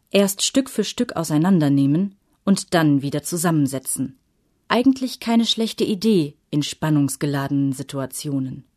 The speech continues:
So ist es ja oft bei einem Streit. Er arbeitet in uns weiter. Und die Spannung zwischen den Zerstrittenen muss man erst einmal rausnehmen, was gar nicht so leicht ist. Oft genügt ein harmloses Wort,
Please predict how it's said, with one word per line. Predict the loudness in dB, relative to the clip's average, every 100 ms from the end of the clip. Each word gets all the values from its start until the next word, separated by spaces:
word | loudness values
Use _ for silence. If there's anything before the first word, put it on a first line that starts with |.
| _ _ _ _
So | 0 2
ist | 2 -2
es | -4
ja | -2
oft | -2 -4 -10 -16 -10
bei | -6
einem | -4 -6
Streit. | -6 -8 -8 -8 -14 _ _ _ _ _ -4
Er | 0 2
arbeitet | 2 0 -6 -8
in | -4
uns | -2 -4 -6
weiter. | -8 -8 -16 -20 _ _ _ _ _ _
Und | -4 -2
die | -2
Spannung | -2 2 4 4 2
zwischen | -2 -2 0 0
den | 0
Zerstrittenen | -4 -6 -4 -4 0 2 2 -2 _ _ _ 0
muss | 2 4
man | 0
erst | 0 -4 -4
einmal | -2 -2 -2
rausnehmen, | 0 0 0 0 0 -2 -6 _ _ _ _
was | -8 -6
gar | -4 -4
nicht | -6 -4
so |
leicht | -2 -2 -4 -8
ist. | -16 -16 -20 _ _ _ _ _ _ _ _
Oft | -2 -2 2
genügt | 4 4 2
ein | -2 -2
harmloses | 2 2 2 0 -4 0
Wort, | 2 2